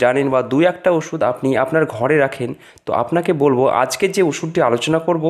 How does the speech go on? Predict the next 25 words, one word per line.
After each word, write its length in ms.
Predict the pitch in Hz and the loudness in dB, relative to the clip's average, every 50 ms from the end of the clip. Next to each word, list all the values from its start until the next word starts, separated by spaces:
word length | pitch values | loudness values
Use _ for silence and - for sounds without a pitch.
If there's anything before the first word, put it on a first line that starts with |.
| 165 - - - - _ - | -4 -6 -12 -20 -20 _ -8
সেই 140 | - 147 135 117 117 | -4 -2 0 0 0
ওষুধটি 380 | 123 - 175 165 165 165 156 160 190 - - - | 0 0 -2 -2 -2 -2 -4 -4 -4 -2 -2 -2
অবশ্যই 380 | 110 120 147 147 - 202 185 156 | 0 0 0 0 0 2 2 2
আপনার 180 | - 147 147 143 - 131 | 2 2 -2 -2 0 0
ঘরে 140 | 135 131 135 135 | 0 2 2 2
রাখুন। 220 | 127 127 - 123 120 147 - - - - - _ - 117 | 0 0 -2 -4 -4 -4 -8 -16 -20 -20 -14 _ 0 0
অসময়ে 400 | 123 - - 185 190 190 185 165 160 | 0 2 0 -2 0 2 2 0 0
আপনার 200 | 165 165 160 160 165 - | 0 -2 -2 -2 0 -2
পরিবারের 380 | 135 143 165 165 170 170 170 170 | -2 -2 0 0 0 0 -2 -2
ছোট 140 | - 127 - 165 156 | -6 -4 -2 0 0
বড় 120 | 156 160 160 - - | 0 0 0 -2 -4
সকলেরই 400 | 120 - 143 143 156 151 151 151 131 | -4 -2 0 0 2 0 0 0 0
কাজে 160 | 110 110 117 107 113 | 0 2 2 0 0
আসবে। 240 | 117 117 117 117 117 - - - - - - _ _ - - 120 | 0 -2 -4 -4 -6 -6 -10 -18 -20 -20 -20 _ _ -2 -2 -2
আজকের 260 | - - - 214 202 196 | -2 0 -2 0 0 0
ওষুধটি 260 | 196 - 196 185 202 180 143 | 0 -2 -4 -2 0 0 0
একমাত্র 360 | 135 - 170 175 170 170 - 170 175 143 107 | 0 0 -2 -4 -4 -4 -2 0 2 2 2
এমনই 240 | 113 127 147 170 185 180 | 2 2 0 0 0 -2
একটি 160 | 180 - - 170 139 | -4 -4 -2 -2 -2
ওষুধ 240 | 131 - 143 139 - 165 - - | -2 -2 -4 -4 -6 -8 -4 0
যে 80 | 135 135 127 | 0 2 2
ওষুধটি 260 | - - 165 151 165 160 - | 0 -2 0 0 0 2 2
ব্যবহারে 400 | 120 123 143 160 156 156 131 131 135 - - - - _ _ - | 2 2 2 2 2 2 0 0 -2 -4 -10 -20 -20 _ _ -10
আপনার 220 | 110 - 160 160 160 - | -4 -2 0 0 0 0
শরীরে 280 | - 131 143 147 160 | 0 0 0 2 0